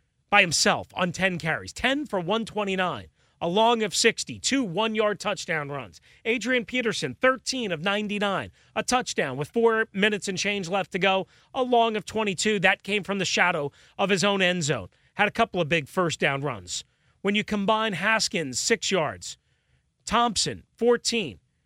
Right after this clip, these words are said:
seven carries, twenty yards for those two guys, twenty-three carries, and two hundred twenty-eight yards for the top two guys. Pretty big difference there, right?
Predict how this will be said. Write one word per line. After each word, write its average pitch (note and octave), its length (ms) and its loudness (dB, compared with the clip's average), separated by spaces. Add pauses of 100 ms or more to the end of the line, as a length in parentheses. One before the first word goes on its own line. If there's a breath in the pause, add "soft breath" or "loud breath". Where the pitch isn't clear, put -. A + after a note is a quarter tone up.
(180)
seven D4 480 2
carries, A3+ 440 2
twenty A#3+ 340 -4
yards G#3+ 340 2
for - 140 -4
those C4 240 2
two F#3 200 -4
guys, A#2+ 600 -2 (840)
twenty-three A3 720 0
carries, B2+ 760 -2 (420)
and G3 180 0
two B3+ 220 4
hundred G#3+ 360 0
twenty-eight G3 520 0 (100)
yards A#2+ 540 -6 (560)
for G#3+ 200 4
the F#3 120 2
top F#3+ 280 2
two C#3+ 200 -4
guys. - 520 -10 (600)
Pretty A#3 160 6
big F3+ 180 2
difference D3 400 -4
there, A2+ 160 -10
right? F3+ 260 -2